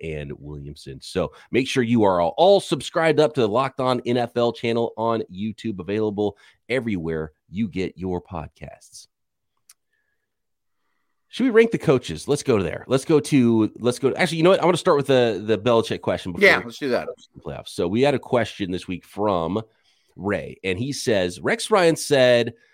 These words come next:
Speaker 1: on television that Bill Belich-, this, this was Bill Belichick's best year coaching while the Patriots roster is J V. Meanwhile, Boston sports media spent the whole season trashing the coaching staff, which they ultimately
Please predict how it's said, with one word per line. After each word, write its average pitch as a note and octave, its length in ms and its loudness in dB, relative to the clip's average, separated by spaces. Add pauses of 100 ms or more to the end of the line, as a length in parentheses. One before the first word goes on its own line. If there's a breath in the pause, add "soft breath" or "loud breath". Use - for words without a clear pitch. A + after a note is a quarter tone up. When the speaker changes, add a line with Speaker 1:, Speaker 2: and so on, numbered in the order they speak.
(160)
Speaker 1:
on B2+ 120 -2
television G2 600 0
that F2 180 -2
Bill D3 140 2
Belich-, D3+ 300 2
this, B2+ 220 -8
this C#3+ 280 0
was B2 160 0
Bill B2 240 4
Belichick's B2 560 0 (180)
best C3 320 -6
year A2 260 -2
coaching F#2+ 560 -6 (180)
while G2 120 -2
the D#2+ 60 -12
Patriots A2+ 560 -4
roster F#2+ 400 -2
is D#2+ 240 -12
J E2+ 320 -6
V. D2+ 280 -12 (640)
Meanwhile, B2+ 440 2
Boston A2+ 300 -2
sports G#2+ 300 -6
media G#3 400 0 (140)
spent - 220 -4
the C#3+ 60 0
whole D#3+ 140 0
season D3 300 -2
trashing C#3+ 320 0
the B2+ 80 0
coaching C3+ 320 0
staff, C3 400 0
which B2+ 240 -2
they B2 320 0 (160 soft breath)
ultimately A#2+ 600 2